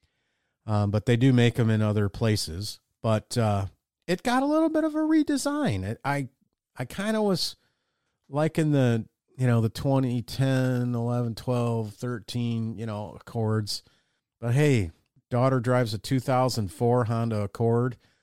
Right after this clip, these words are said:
with over two hundred and fifty some thousand miles on it. So I'm not partial to,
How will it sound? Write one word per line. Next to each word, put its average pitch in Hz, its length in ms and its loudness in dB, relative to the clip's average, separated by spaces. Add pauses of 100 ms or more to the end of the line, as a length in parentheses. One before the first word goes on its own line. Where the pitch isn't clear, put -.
(120)
with 113 140 -2
over 107 240 4
two 131 240 2
hundred 127 300 2
and 104 100 -4
fifty 123 380 -4
some 117 260 -2
thousand 110 480 -2
miles 101 400 -2
on 60 180 -10
it. - 100 -18 (1120)
So - 160 -4
I'm 120 120 2
not 135 240 0
partial 123 500 0
to, 95 560 -2